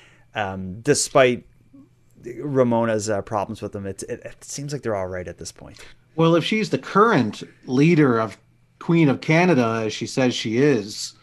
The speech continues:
Speaker 2: she should have, in the moment, already had the power to shut them down right then and there, r-, right? Or
Speaker 1: Mm, yeah. Well, I think, I don't know how her followers deal with her inability to make,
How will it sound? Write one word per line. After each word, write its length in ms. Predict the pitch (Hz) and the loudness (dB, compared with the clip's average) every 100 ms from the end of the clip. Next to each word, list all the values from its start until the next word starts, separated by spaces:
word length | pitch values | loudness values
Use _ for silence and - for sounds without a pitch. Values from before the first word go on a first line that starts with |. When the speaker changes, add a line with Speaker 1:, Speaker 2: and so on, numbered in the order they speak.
| _ - _ | _ -20 _
Speaker 2:
she 140 | - | -4
should 200 | 160 196 | 0 2
have, 200 | 190 151 - _ _ _ _ _ | 0 -2 -8 _ _ _ _ _
in 180 | 180 196 | 2 4
the 80 | 156 | 4
moment, 580 | 143 190 226 139 120 - | 4 4 4 2 0 -2
already 480 | 151 160 165 156 143 | 2 4 4 2 2
had 320 | 151 214 190 | 0 -2 -4
the 80 | 165 | -2
power 360 | 147 117 117 | 0 0 -2
to 120 | 123 | -4
shut 240 | 123 147 127 | -2 -4 -2
them 160 | 123 | -4
down 400 | 123 123 120 120 | -2 -2 -2 -4
right 280 | 120 127 123 | -2 -2 -2
then 200 | 131 123 | -4 -4
and 120 | 113 | -4
there, 460 | 113 151 147 95 98 101 | -4 -2 -4 -8 -14 -16
r-, 160 | 104 107 | -14 -12
right? 420 | 110 117 190 180 | -10 -10 -10 -12
Or 340 | 120 98 - | -14 -16 -14
Speaker 1:
Mm, 520 | 143 160 165 147 110 107 - | -10 -8 -6 -6 -8 -12 -16
yeah. 500 | 135 147 165 151 104 107 | -4 0 2 0 -2 -2
Well, 200 | 147 151 | 0 0
I 80 | |
think, 420 | 151 - 262 262 - - - - _ _ - | 0 -4 -8 -10 -20 -20 -20 -20 _ _ -2
I 80 | 175 | 2
don't 140 | 233 | 4
know 100 | 269 | 2
how 240 | 208 196 196 | 4 2 2
her 180 | 180 | 0
followers 640 | 165 - 123 143 127 110 98 | -4 0 2 2 2 -2 -4
deal 480 | 117 127 131 110 | -4 0 2 2
with 380 | 104 101 - - - | 0 -4 -8 -20 -8
her 180 | 139 120 | -2 -2
inability 640 | 120 107 117 120 110 107 | -2 -2 -2 0 -2 -6
to 120 | - | -8
make, 460 | 107 104 104 - | -8 -8 -10 -18